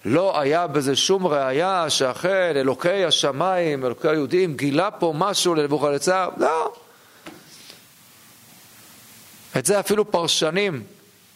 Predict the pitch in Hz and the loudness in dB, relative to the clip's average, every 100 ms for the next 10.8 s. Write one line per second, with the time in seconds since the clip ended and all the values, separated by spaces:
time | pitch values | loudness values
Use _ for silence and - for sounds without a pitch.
0 | - 139 165 202 175 143 147 143 - 208 | -4 0 0 0 0 0 0 0 0 0
1 | 165 180 165 139 160 165 131 117 139 101 | 2 0 2 0 0 0 0 -2 -2 -4
2 | - - - - _ _ _ _ - - | -4 -8 -10 -20 _ _ _ _ -20 -20
3 | - - - - - - - - - - | -20 -20 -20 -20 -20 -18 -18 -20 -20 -20
4 | - - - - 101 107 120 - - - | -20 -20 -14 -6 -4 -4 -10 -16 -20 -20
5 | - - - - - - - - - - | -20 -20 -20 -20 -20 -20 -20 -20 -20 -18
6 | - 92 117 160 - - 170 196 175 160 | -6 -2 -2 0 -2 -2 -2 0 -2 -4
7 | 156 - - _ _ - 120 147 151 - | -6 -12 -18 _ _ -6 -2 -2 -2 -2
8 | 151 147 131 117 85 - - - _ _ | -2 -2 -2 -4 -8 -16 -20 -20 _ _
9 | - 110 98 90 185 170 123 98 107 110 | -10 -8 -4 0 0 2 0 -2 -8 -4
10 | 101 92 101 - 160 180 123 | -4 -4 -4 -2 0 0 -2